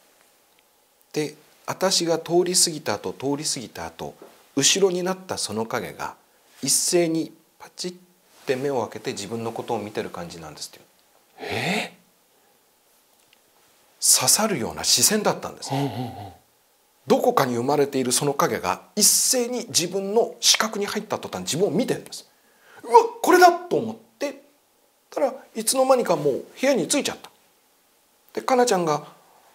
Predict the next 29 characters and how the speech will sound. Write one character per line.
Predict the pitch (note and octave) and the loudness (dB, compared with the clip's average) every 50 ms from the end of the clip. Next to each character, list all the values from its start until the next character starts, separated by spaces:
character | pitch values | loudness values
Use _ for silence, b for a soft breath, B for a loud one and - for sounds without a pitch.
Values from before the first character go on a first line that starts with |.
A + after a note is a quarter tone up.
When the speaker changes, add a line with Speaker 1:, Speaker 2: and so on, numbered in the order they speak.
| _ _ - | _ _ -2
Speaker 1:
「あ、 | A3+ G#3+ F#3 E3+ - - | 0 0 0 -2 -2 0
ど | C4 | 0
う | C#4+ | 0
し | C#4+ | 0
た？」 | - D#3+ G3 | 0 -4 -4
っ | - | -4
て | - - - | -8 -8 -6
言 | D3 C#3 | -4 -2
う | |
か | - D3+ | -2 -2
ら、 | D3 D3+ G3 | 0 0 0
「あ、 | F#3 - - - - - | -2 -2 -4 -14 -12 -10
ご | - | -8
め | G3+ G#3+ | -6 -4
ん | A3 | -4
ご | G#3+ F#3+ | -2 -2
め | G3 F#3 | -4 -4
ん、 | F#3 | -6
荷 | F3 G#3 | -4 -6
物 | G3+ F#3 F#3 | -6 -4 -4
入 | E3+ F3 | 0 2
れ | G3 G#3 | 2 2
る | B3 | 2
ね」 | B3+ C4 D#4 E4 | 2 0 0 -2
っ | |
て | E4 - - - - F3 F#3 | -2 -6 -16 -6 -4 -2 0
言 | F3 F3 | 0 0
っ | |
て、 | F3 F3 - - A#3 A#3 A3+ | -2 -4 -2 0 0 0 0